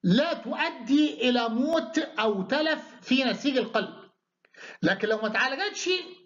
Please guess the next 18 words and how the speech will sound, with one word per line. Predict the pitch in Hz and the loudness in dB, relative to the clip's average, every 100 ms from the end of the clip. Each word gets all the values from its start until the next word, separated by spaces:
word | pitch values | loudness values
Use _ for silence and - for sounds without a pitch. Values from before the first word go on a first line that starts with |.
| _ _ _ - | _ _ _ -2
هتقلب | 226 320 370 302 233 | -2 0 0 2 2
إلى | 294 285 247 226 208 | 2 2 0 -2 0
نوبة | 202 349 311 226 | 4 4 2 0
أو | 226 196 240 | -2 0 0
أزمة | 285 220 226 | -2 0 -2
قلبية | - 302 294 359 359 370 - - - | 0 -2 0 0 0 -2 -10 -20 -2
اللي | 208 233 | 2 4
هي | 262 | 2
هتؤدي | - 277 254 190 247 247 | -2 -4 -4 -2 -2 2
إلى | 247 240 - - - | 2 0 -6 -8 0
الوفاة، | 202 208 202 202 | 4 4 4 0
اللي | 151 202 | 2 0
هي | 247 | 0
المرحلة | 208 190 - 294 | -2 -2 0 -2
الثانية | 262 - 320 311 277 - - - | -2 -2 -2 0 -2 -4 -6 -2
الأخطر | 220 202 - 226 226 202 - - - | 0 -2 0 0 2 -2 -8 -10 2
من | 185 240 226 214 - - | 4 4 0 -2 -6 -4
الذبحة | 151 175 220 - 202 196 - - | 0 2 0 0 -4 -4 -8 -20